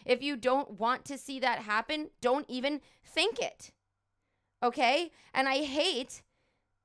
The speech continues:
that this has become an option for the international community.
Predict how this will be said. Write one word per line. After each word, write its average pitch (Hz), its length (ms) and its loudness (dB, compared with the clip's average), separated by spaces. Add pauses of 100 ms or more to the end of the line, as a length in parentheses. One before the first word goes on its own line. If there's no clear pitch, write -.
that 277 280 6
this 240 240 2
has 277 160 0
become 269 380 -2
an 285 120 -4
option 170 640 -4
for 277 140 0
the 254 160 -8
international 277 600 -4
community. 269 640 -6